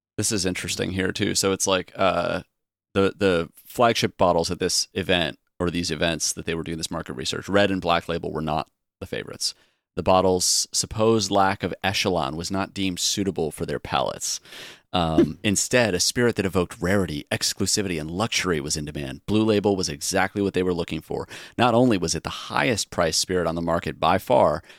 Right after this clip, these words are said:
but the blend of whiskeys inside the bottle was also a marvel. And this is the claim from, from the eighties. Containing whiskey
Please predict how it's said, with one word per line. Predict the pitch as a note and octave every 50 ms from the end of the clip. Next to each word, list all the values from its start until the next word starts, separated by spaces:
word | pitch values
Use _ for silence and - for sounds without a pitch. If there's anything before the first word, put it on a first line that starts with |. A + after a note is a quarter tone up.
| _ _ _
but | - -
the | F#2+
blend | D#2+ - F#2+ G2+ A2+
of | B2 A#2
whiskeys | B2 A#2+ - - B2 A#2 A2+
inside | B2 A#2+ - - A2 G#2 G2
the | F#2+
bottle | - D#2+ D#2+ D#2
was | D2+ D#2+ -
also | C#2+ D2 - - D#2
a | D#2+
marvel. | E2 D#2+ D#2+ D#2 - A1 - - _ _ _ _ _ _
And | - F#2+
this | G2 - -
is | G#2+ G2
the | G#2+
claim | - - G2 E2+ D2 D2+
from, | - F2+ F#2 F2+
from | - - G2+ F#2+
the | F2+ E2
eighties. | D#2+ D#2 C#2+ C2+ - - - - - - - - - _ _ _ _
Containing | - G2 F#2 - A#2+ A#2 C3 C#3+ C#3 C3 A2+
whiskey | A2+ A2+ A2 - - A#2 A2+ G#2+ -